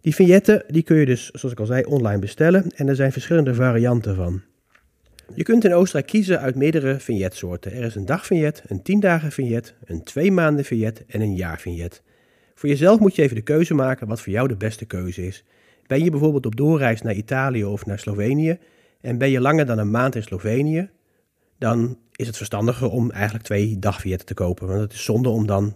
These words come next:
te investeren in een tien dagen vignet, als je in die tussentijd toch niet in Oostenrijk bent. Ben je nu bijvoorbeeld, eh, een week in Oostenrijk, dan is de keuze snel gemaakt, dan neem je gewoon een tien dagen vignet. Ben je twee weken in Oostenrijk, dan red je natuurlijk niet met een twee dagen vignet.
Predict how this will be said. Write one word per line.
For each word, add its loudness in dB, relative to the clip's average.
te -4
investeren -2
in -2
een -2
tien -2
dagen -4
vignet, -8
als -4
je -10
in -2
die -2
tussentijd -4
toch 0
niet -4
in 0
Oostenrijk -2
bent. -6
Ben 6
je 8
nu 8
bijvoorbeeld, 2
eh, 4
een 2
week 4
in 2
Oostenrijk, 0
dan -6
is -8
de -4
keuze 2
snel 2
gemaakt, -2
dan -2
neem 0
je -4
gewoon -6
een -6
tien -6
dagen -2
vignet. -6
Ben 0
je 2
twee 2
weken 6
in 0
Oostenrijk, -4
dan 2
red 4
je 0
natuurlijk 0
niet 0
met -4
een -2
twee -2
dagen 0
vignet. -8